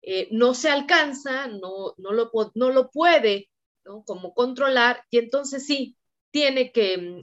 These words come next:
recurrir a otro tipo de apoyos. El rechazo social es algo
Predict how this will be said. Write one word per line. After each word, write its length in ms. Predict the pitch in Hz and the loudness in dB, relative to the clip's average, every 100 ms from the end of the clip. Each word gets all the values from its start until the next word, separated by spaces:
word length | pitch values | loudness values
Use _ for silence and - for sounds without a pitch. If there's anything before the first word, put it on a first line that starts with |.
| - | -2
recurrir 600 | 240 233 220 214 247 254 | 0 2 -2 -2 -2 -4
a 140 | 196 196 | -4 -2
otro 300 | 208 214 214 | -4 -6 -8
tipo 300 | 208 - 190 | -10 -10 -6
de 80 | 180 | -4
apoyos. 640 | 170 185 180 170 170 - _ _ _ _ _ _ _ _ _ _ | -6 -8 -10 -10 -14 -18 _ _ _ _ _ _ _ _ _ _
El 180 | 226 233 | 4 6
rechazo 400 | 240 240 302 294 | 6 4 2 2
social 480 | 294 254 277 269 285 | 0 0 2 2 2
es 180 | 269 302 | 0 -2
algo 880 | 269 254 262 247 226 202 180 - | -4 0 2 4 2 -2 -8 -16